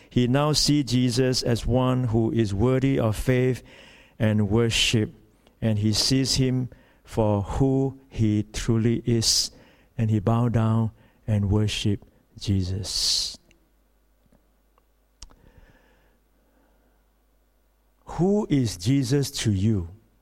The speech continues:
That is the question you have to answer. Who is Jesus to you?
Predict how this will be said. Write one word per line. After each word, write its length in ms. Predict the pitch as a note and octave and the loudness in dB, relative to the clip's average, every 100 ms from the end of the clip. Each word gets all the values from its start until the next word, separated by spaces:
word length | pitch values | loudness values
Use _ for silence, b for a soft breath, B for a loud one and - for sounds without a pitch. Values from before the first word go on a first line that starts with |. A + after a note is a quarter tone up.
| A#2 | -4
That 180 | C#3+ | -2
is 160 | D3 B2 | 0 0
the 120 | A#2+ | -2
question 480 | - B2 - C3+ B2+ | 0 -2 0 -2 0
you 140 | G#2+ | 0
have 200 | G2 G#2 | -2 -2
to 100 | - | -4
answer. 520 | G2+ G2+ G#2 - F#2+ E2 _ _ _ _ _ _ _ _ _ _ _ _ | -4 -4 -4 -6 -8 -10 _ _ _ _ _ _ _ _ _ _ _ _
Who 640 | - C#3+ F3 F#3 F#3 F#3 B B B | 2 4 4 2 0 -2 B B B
is 400 | A#2+ A#2 G#2+ - b b - | 2 2 -2 -6 b b -14
Jesus 680 | G2+ A2+ B2+ G#2+ B2+ B2 - b b _ | -2 0 2 2 0 0 -6 b b _
to 380 | - A2 G2+ G2 - | -2 0 0 -4 -10
you? 400 | F2 F#2+ F#2+ D#2 | -2 0 0 -4